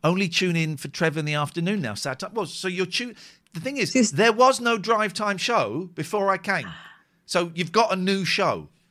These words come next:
Speaker 1: I replied,
Speaker 2: You're
Speaker 1: "Oh, well."
Speaker 2: welcome.
Speaker 1: Oh, well.
Speaker 2: <laughs> Oh, well.
Speaker 1: Um, there we
Speaker 2: You
Speaker 1: go.
Speaker 2: should, you just put an L O L on some of them.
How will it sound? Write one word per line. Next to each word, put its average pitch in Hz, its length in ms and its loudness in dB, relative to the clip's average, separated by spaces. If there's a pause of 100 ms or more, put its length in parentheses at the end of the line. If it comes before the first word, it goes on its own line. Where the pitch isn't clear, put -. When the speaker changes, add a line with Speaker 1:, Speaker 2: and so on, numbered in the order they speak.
(680)
Speaker 1:
I 131 60 4
replied, 123 500 0
Speaker 2:
You're 196 180 4
Speaker 1:
"Oh, 190 40 6
well." 285 140 6
Speaker 2:
welcome. 262 420 2 (320)
Speaker 1:
Oh, 254 220 4
well. - 40 2
Speaker 2:
<laughs> - 120 -4
Oh, 220 140 -4
well. - 340 -6 (300)
Speaker 1:
Um, 78 800 -12 (400)
there - 100 -18
we 160 40 -4
Speaker 2:
You 226 60 2
Speaker 1:
go. - 60 -2
Speaker 2:
should, 226 200 0 (200)
you 247 80 -6
just - 160 -2
put 247 120 4
an 220 80 6
L 175 120 6
O 170 120 6
L 220 140 6
on 180 120 2
some 190 200 -2
of 160 100 -4
them. 156 160 -6